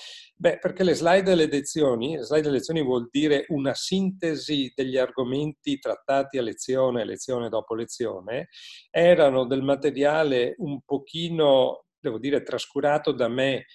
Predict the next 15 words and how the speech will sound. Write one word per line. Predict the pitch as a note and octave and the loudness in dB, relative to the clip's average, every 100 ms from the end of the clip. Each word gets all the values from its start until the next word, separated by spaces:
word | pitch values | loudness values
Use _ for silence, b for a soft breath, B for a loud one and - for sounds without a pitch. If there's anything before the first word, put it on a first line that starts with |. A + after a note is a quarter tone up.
| b | b
negli | A#2+ B2+ A#2+ | -6 -4 -2
anni | A2 B2 | -2 -4
scorsi, | D3 - A2 G#2 E3+ F#3+ | -6 -6 -6 -4 -4 -2
perché | F#3 A2 - B2 G#2 | -2 -2 -2 -4 -4
effettivamente | E2+ - - B2 G#2+ G#2+ C3+ C3+ G#2 - | -8 -18 -12 -8 -6 -4 -6 -2 -4 -4
era | B2 A#2+ A#2 F#2 | -4 -2 -2 -4
del | A2 | -6
materiale | A#2 A2+ A2 A#2 B2+ | -8 -8 -4 0 0
aggiuntivo | G#2+ - A2 G#2 - C#3 E3+ A2+ | -2 -8 -20 -20 -10 -4 -2 -2
di | G#2+ | -6
supporto | - _ B2 A#2+ B2+ | -14 _ -4 -2 -2
alle | A2 | -4
lezioni | G#2 G2 C3 C#3 | -6 -8 -6 -4
in | D#3+ | -4
aula, | G2+ G2 B2 E3+ | -4 -4 -2 -4